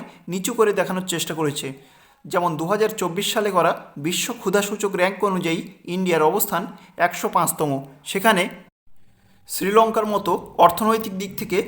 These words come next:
পঙ্গু দেশের র্যাঙ্ক ছাপ্পান্ন, যেখানে সাধারণ মানুষ বাজার দর ও মূল্য বৃদ্ধির জন্য খেতে পাচ্ছে না। আমাদের আরেক প্রতিবেশী দেশ বাংলাদেশ, যাদের দেশের মানুষ উন্নত জীবন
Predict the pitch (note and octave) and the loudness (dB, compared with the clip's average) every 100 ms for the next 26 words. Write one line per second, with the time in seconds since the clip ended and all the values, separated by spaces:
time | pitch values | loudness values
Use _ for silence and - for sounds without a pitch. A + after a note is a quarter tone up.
0 | - - F#3 G3+ F3+ F3+ G#3 F3+ F3 E3 | -4 -2 0 2 0 0 -2 0 2 0
1 | - - - - F#3+ - D#3 C3+ C3+ - | -6 -16 -6 0 2 2 0 -2 -8 -14
2 | - - D3 F3+ A3 G#3+ - D#3+ G3+ G#3+ | -20 -14 -8 -6 -4 -4 -2 0 0 2
3 | G3 F3 - - - - D#3 E3 F#3+ F#3+ | 2 0 -4 -12 -20 -6 4 4 4 0
4 | E3+ E3+ - - D#3+ D#3 E3 G3 G3+ G#3 | 2 0 -2 -4 -2 0 0 2 2 0
5 | F#3+ G3 E3 D#3 G3 - - - F3+ F#3 | -4 -6 -4 -2 -4 -8 -12 -10 -4 2
6 | E3 E3 C#3+ C3+ C3+ - - - - D#3+ | 2 0 -6 -6 -10 -18 -20 -20 -12 -2
7 | F#3 F3+ F3 - - - F3+ G3+ A3 G#3 | 0 0 -4 -10 -2 4 4 4 0 0
8 | G3 F#3 D3+ E3 - - - E3 F3 G#3 | 0 0 -2 -4 -4 -12 0 4 6 4
9 | F3+ G#3+ - - - D3+ D#3+ D#3+ C#3+ E3 | 0 -4 -8 -18 -14 -2 -2 -2 -6 -4
10 | A3+ G#3 F#3 G3 - - D#3+ D#3+ D#3+ D3+ | -2 0 -2 -2 -8 -12 -6 -2 -2 -4
11 | C#3 D#3+ G#3+ | -6 -4 -4